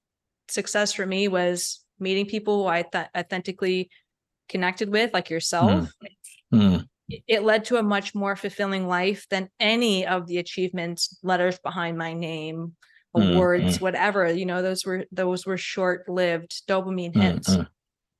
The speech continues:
Speaker 2: Yeah,
Speaker 1: Um,
Speaker 2: yeah, yeah.
Speaker 1: so if you're finding that what you love the most is time with your dog, like I do, if you don't love dogs, insert whatever <laughs> is true to you.
Speaker 2: Yeah.
Speaker 1: It, just not, n-, not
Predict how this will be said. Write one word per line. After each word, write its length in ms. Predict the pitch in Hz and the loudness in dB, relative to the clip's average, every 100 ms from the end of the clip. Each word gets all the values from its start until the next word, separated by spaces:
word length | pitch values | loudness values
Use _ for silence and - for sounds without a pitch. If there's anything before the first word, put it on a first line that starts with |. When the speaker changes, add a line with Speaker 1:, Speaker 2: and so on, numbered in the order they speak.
| _ - | _ 2
Speaker 2:
Yeah, 400 | 104 180 185 180 | 2 2 0 2
Speaker 1:
Um, 60 | |
Speaker 2:
yeah, 120 | - 170 - - | 2 0 -8 -18
yeah. 100 | - - _ _ _ - | -18 -18 _ _ _ -8
Speaker 1:
so 520 | - 220 208 - - _ _ | 0 2 2 -2 -10 _ _
if 260 | 220 247 240 | -2 -2 -2
you're 220 | 196 226 | -2 -2
finding 560 | - 202 208 226 247 247 | 0 0 0 0 -2 0
that 280 | 202 175 - _ _ _ - | 0 0 -4 _ _ _ -14
what 200 | 196 196 | -8 -4
you 100 | 202 | 0
love 200 | 190 180 | 0 -2
the 60 | 180 | -4
most 380 | 175 214 262 | -2 -2 -4
is 100 | 190 | -8
time 280 | - 226 233 | -6 -2 -2
with 120 | 233 | 0
your 120 | 247 208 | -2 0
dog, 420 | 180 170 185 185 | 0 2 0 -2
like 180 | 170 - | -4 -2
I 200 | 262 254 | -2 -2
do, 380 | 277 269 269 247 _ _ | -2 -4 -6 -10 _ _
if 100 | - | -10
you 80 | 208 | -6
don't 140 | 190 | -4
love 160 | 185 175 | -4 -2
dogs, 540 | 190 196 196 - - _ _ _ _ _ _ _ - | 0 0 0 -6 -10 _ _ _ _ _ _ _ -2
insert 360 | 214 208 202 | 0 0 0
whatever 320 | 190 190 196 214 | 0 0 2 2
<laughs> 240 | 302 233 | 2 0
is 120 | - | 0
true 180 | - 254 | -2 -2
to 60 | 220 | 2
you. 180 | 220 | 6
Speaker 2:
Yeah. 220 | 123 113 113 - - | 8 8 4 -4 -10
Speaker 1:
It, 220 | - - - - | -6 -6 -8 -8
just 280 | 285 277 - - | -4 -4 -6 -10
not, 480 | 240 233 247 339 254 226 | -4 0 0 0 -4 -8
n-, 260 | 226 226 220 | -6 -6 -6
not 420 | 220 220 254 | -4 -2 -2